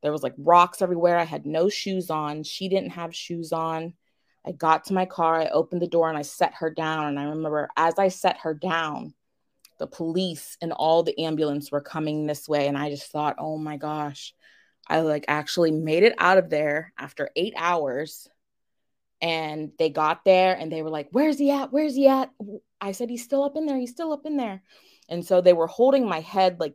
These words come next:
this for a long time, um, because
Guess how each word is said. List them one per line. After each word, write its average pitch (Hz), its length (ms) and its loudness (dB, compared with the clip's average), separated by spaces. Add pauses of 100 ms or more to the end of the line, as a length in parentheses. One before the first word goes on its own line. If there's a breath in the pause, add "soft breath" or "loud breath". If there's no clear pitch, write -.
this 156 480 0 (120)
for 190 120 2
a 160 80 4
long 156 420 -4
time, 151 600 -8 (560 soft breath)
um, 156 300 2
because 156 840 -6